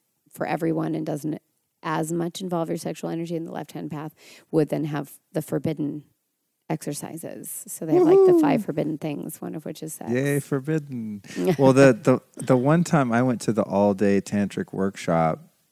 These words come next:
Speaker 2: uh, the girl that I did it with, I mean, I think I fell in love with her, like, that
Speaker 1: <laughs>
Speaker 2: day, honestly. And we ended up being in a relationship as a result of that
Speaker 1: Oh,
Speaker 2: day.
Speaker 1: wow.
Speaker 2: It was really profound. Yeah, so I always
Speaker 1: Mm.
Speaker 2: tell people when they're like,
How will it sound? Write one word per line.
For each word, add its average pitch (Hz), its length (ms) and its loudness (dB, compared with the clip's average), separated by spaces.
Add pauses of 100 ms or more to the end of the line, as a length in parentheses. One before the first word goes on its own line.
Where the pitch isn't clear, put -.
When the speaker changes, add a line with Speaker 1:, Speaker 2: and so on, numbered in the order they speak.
(160)
Speaker 2:
uh, 80 600 -4 (600)
the 92 220 0 (260)
girl 104 260 2
that 95 140 2
I 92 80 4
did 92 220 0
it 113 100 2
with, 123 320 2
I 101 80 0
mean, 101 160 0
I 95 100 2
think 127 280 -2
I 107 100 4
fell 95 320 0
in 85 80 -2
love 87 220 0
with 87 160 -4
her, 69 280 -4 (140)
like, - 300 2
that - 240 2
Speaker 1:
<laughs> - 120 2
Speaker 2:
day, 78 240 -2
honestly. 95 520 0
And 92 180 -4
we 104 80 2
ended 98 180 0
up 92 200 -4
being 98 220 0
in 87 100 0
a 85 60 -4
relationship 85 680 -2 (400)
as 95 240 2
a 175 60 0
result 90 480 0
of 78 160 -6
that 76 280 0
Speaker 1:
Oh, - 60 4
Speaker 2:
day. 226 120 2
Speaker 1:
wow. 208 300 -2 (300)
Speaker 2:
It 104 60 -4
was 92 200 0
really 95 280 2
profound. 87 500 -2
Yeah, 87 220 4
so 90 160 -2
I 92 60 4
always 92 200 2
Speaker 1:
Mm. - 40 -6
Speaker 2:
tell 98 140 0
people 90 300 -4
when 87 120 0
they're 85 160 0
like, 82 300 0